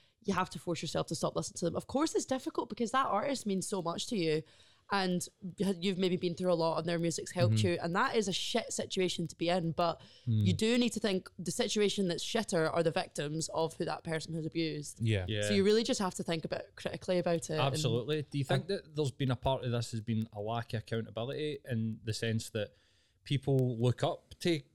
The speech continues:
Speaker 3: guys like Marilyn Manson? You know, if you were a goth or you were a
Speaker 1: Mm.
Speaker 3: metalhead in the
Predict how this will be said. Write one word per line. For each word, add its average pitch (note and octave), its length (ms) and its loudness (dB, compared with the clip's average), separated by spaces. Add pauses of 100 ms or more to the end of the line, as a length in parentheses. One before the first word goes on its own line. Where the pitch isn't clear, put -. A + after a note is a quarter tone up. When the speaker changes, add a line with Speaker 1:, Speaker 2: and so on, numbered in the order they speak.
Speaker 3:
guys C#3+ 240 2
like C3 120 -6
Marilyn C3+ 280 2
Manson? C3 440 2
You A#2 80 4
know, A#2+ 120 6
if - 140 -2
you A#2 60 2
were G#2+ 100 0
a G#2 60 2
goth A2 420 2
or G#2+ 140 2
you G#2+ 100 2
were G2+ 80 2
a G2+ 40 2
Speaker 1:
Mm. G#2 300 2
Speaker 3:
metalhead A2+ 260 2
in G#2+ 200 2
the G2+ 220 0